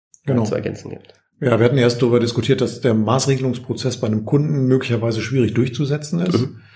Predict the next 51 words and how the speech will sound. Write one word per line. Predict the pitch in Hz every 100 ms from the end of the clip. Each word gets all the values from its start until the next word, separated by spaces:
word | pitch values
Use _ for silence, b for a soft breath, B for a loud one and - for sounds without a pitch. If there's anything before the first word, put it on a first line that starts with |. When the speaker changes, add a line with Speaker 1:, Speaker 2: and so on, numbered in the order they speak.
| B B _
Speaker 2:
weil | 131 110 107 110
wegen | 151 139 117 113 110
der | 107
Kundenlieferantenbeziehung | - 156 120 110 120 123 117 - 135 127
ist | 113
es | 110
ja | 120
nicht | 120 120
so | 107
ganz | 110 107
einfach. | 117 135 160 - B B B B B B B
Haben | 120 120
dann | 120 127
aber | 123
überlegt, | 127 127 123 127 127
na | 123
ja, | 123
mit | 117 113
den | 113
Mitwirkungspflichten | 110 123 139 131 - 123 127
in | 113
den |
Verträgen | 110 107 123 123 123
ist |
es | 110
vielleicht | - 117 120
ein |
ganz | 110 107
guter, | 123 113 107 104 107 -
ganz | 120 -
guter | 113 107
Weg. | 113 104 -
Und | 110
wenn | 101
der | 101
Kunde | - 123 117
auf, | 110 113 - _ -
von | 113
uns | 120 127 - - _ -
auf | - -
der | 107
einen | 123
Seite | 120 110 -
verlangt, | 117 113 117 117
dass | 110 -
wir | 113 110
sicher | 110 123 110
mit | 110
seinen | 110
Daten | 107 117 139
umgehen, | 135 120 120